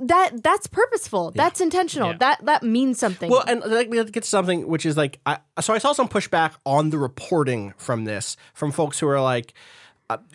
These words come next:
Speaker 2: kind of echoing a sentiment that I've heard about other things, which is, like, don't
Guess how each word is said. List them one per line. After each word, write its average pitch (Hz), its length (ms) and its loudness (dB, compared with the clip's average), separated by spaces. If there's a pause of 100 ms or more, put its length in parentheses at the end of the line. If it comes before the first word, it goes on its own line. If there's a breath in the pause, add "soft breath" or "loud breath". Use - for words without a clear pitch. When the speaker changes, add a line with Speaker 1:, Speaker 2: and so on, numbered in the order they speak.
(240)
Speaker 2:
kind 240 180 0
of 233 100 -2
echoing 180 300 -2
a 165 40 -2
sentiment 156 300 -2
that 151 100 2
I've 143 100 0
heard 156 160 0
about 151 160 0
other 226 180 4
things, 131 260 -2
which 127 140 -8
is, 139 60 -8
like, 139 260 -2 (180)
don't 170 320 2